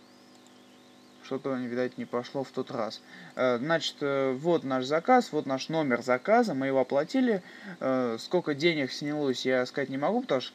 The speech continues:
э, смски приходят не мне. Ждем, пока что-то обновится, но я думаю, что через день будет уже точно известно, куда отправиться, что будет.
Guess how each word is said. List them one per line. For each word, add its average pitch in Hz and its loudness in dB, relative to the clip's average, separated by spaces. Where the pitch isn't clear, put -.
э, 104 -4
смски 139 -6
приходят 127 -2
не 147 -10
мне. 240 0
Ждем, 135 2
пока 117 2
что-то 139 0
обновится, 165 2
но 147 0
я 160 4
думаю, 139 -2
что 127 -4
через 135 -2
день 190 2
будет 135 -2
уже 131 -2
точно 127 -6
известно, 175 -2
куда 139 6
отправиться, 208 2
что 143 -4
будет. 208 0